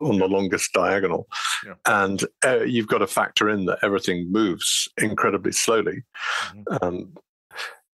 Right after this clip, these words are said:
Speaker 1: land speeds are about one-twentieth of what we do in the modern day. And of course, the real measure of distance is how long it takes you or me to get from place to place. The measure in miles or kilometers is just an arbitrary thing.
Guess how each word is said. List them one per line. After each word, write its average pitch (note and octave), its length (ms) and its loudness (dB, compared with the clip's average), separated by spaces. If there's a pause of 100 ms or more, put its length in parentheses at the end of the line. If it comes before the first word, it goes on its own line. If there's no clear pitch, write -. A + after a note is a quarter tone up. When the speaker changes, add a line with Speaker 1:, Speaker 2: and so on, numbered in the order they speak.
(380)
Speaker 1:
land A2 300 4
speeds - 400 0
are G2 40 4
about F#2 260 2
one-twentieth G2+ 1040 0 (260)
of G2 180 0
what F#2+ 180 2
we G#2 100 2
do G2+ 480 0
in G2+ 100 2
the F#2 80 4
modern F2 320 2
day. F#2+ 260 2
And G2+ 160 0
of F#2+ 80 -2
course, G2 200 0
the G#2+ 80 2
real G#2 140 4
measure G2+ 300 2
of F2+ 80 -8
distance - 460 0
is - 120 0
how F2+ 140 2
long F2+ 120 0
it - 100 -8
takes - 300 0
you G2+ 120 4
or F#2 80 4
me F#2 240 0 (320)
to G#2 80 -2
get A2+ 260 0
from G2 340 0
place F#2+ 240 2
to - 80 0
place. G#2 400 0
The F#2+ 260 0 (500)
measure G2+ 480 2
in F2 260 0
miles F#2+ 480 2
or F2 100 0
kilometers F#2 600 0 (460)
is G2+ 240 0
just - 260 2
an F#2+ 60 2
arbitrary F#2 440 0
thing. C3+ 340 -2